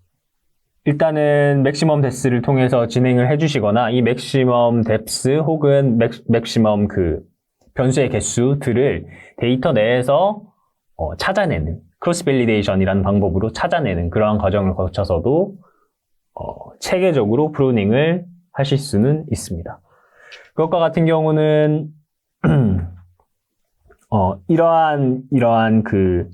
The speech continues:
과적합과 가적합에 관한 문제, 모형을 얼마나 복잡하게, 간단하게 할 것인가에 대한 문제는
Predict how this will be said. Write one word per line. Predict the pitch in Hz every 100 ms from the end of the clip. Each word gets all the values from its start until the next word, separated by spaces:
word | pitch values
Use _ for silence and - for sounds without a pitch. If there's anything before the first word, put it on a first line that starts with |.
| - _ _ _ _ _ _ _ _ _ _ _ _ _ _ _ _ _ _ _ _ _ _ _ _ _ _ _
과적합과 | - 143 165 131 92 - _ _ 123 120 117 117 110 - -
가적합에 | 135 131 147 147 127 123 120 113 113 113 110
관한 | 123 120 107
문제, | 104 110 98 135 185 - _ _ _ _ _ _ _ _ _ _
모형을 | 117 120 123 127 165
얼마나 | 127 117 120 110 110 165 185 - -
복잡하게, | 131 156 143 143 80 104 - _ _ _ _ -
간단하게 | 127 127 131 113 104
할 | 101 123
것인가에 | 127 113 98 92 110 131 147 - 104
대한 | 98 98 101 98 -
문제는 | 110 110 107 113 160 190